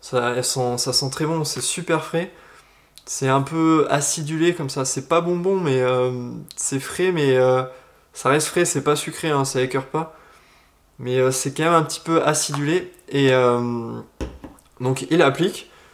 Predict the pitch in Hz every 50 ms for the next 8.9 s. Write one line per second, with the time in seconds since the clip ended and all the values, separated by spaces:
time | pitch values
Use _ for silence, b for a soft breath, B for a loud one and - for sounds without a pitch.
0 | b b b 127 120 120 127 131 135 127 127 120 - - 151 151 143 - 135 117
1 | - - - _ - - - 143 131 - 147 135 151 151 139 - - - 156 143
2 | - 170 156 147 127 123 - - 147 147 - 151 143 143 160 147 143 131 127 120
3 | 120 120 120 120 120 143 - - _ _ _ 123 135 - - 151 143 143 143 -
4 | - 143 135 143 139 147 160 160 151 - - 127 120 120 - - 123 120 135 160
5 | 175 165 160 B B B B - 123 123 127 147 156 147 - 139 135 127 123 123
6 | 131 135 139 135 127 123 123 123 B B B B B B B _ - 123 123 120
7 | 117 - - 123 120 117 117 117 117 113 117 117 113 - - 127 117 - 127 139
8 | 143 135 - - - 160 143 156 147 135 135 131 - 131 127 139 175 190